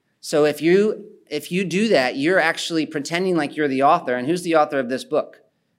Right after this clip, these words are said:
God. So that's scary. You're putting yourself in the place of God. And if you use the text to say not what God wants it to say, but you, what you want it to say,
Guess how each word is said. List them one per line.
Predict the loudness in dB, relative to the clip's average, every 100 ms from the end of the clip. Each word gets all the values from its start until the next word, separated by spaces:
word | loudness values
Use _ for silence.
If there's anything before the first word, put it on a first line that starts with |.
| _ -2
God. | 4 6 6 2 -20 _ _ _ _ _ _ _
So | -10 0
that's | 0 0
scary. | -4 0 0 0
You're | -2 -4
putting | -2 -2 0
yourself | -2 0 0 0 -4
in | -8
the |
place | -4 -4 -4
of | -8 -4
God. | 0 0 -2 -12 -20 _ _ _ _ _ _ _ _ _ _ _ _ _ _ _
And | -6 -6
if | -2
you | -2
use | 0 2 4 4 2 -6 -10
the | -8
text | -2 2 2 2 -6
to | -6
say | 0 4 4 4
not | 4 4
what | 4 2 0 -2
God | 6 6 8
wants | 4 0
it | -4
to | -6
say, | -2 0
but | 0 -2
you, | -6 -10 0
what | 2 2
you | 4 6 8
want | 8 6
it | 0
to |
say, | -2 0 0 0 -6